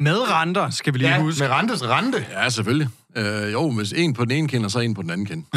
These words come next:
Speaker 3: Altså, jeg, jeg har jo selv lavet et minivådområde med mig,
Speaker 2: Mhm.
Speaker 3: og, og, og der fik jeg også, der fik jeg pengene. Men jeg hører jo de her historier gennem mit arbejde i Spiros,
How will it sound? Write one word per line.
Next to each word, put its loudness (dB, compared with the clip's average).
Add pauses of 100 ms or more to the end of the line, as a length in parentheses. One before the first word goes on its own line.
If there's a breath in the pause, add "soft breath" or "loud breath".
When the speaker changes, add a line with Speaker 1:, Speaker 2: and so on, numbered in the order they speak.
(140)
Speaker 3:
Altså, 2
jeg, 2
jeg 2
har 2
jo 2
selv 0
lavet 2
et 0
minivådområde 0
med -2
mig, -2
Speaker 2:
Mhm. 2
Speaker 3:
og, -2
og, -2
og -4
der 0
fik -2
jeg -2
også, -4
der 0
fik -4
jeg -2
pengene. 0 (500 loud breath)
Men -2
jeg 2
hører 2
jo 0
de 0
her 0
historier -2
gennem 0
mit -2
arbejde -2
i -4
Spiros, -2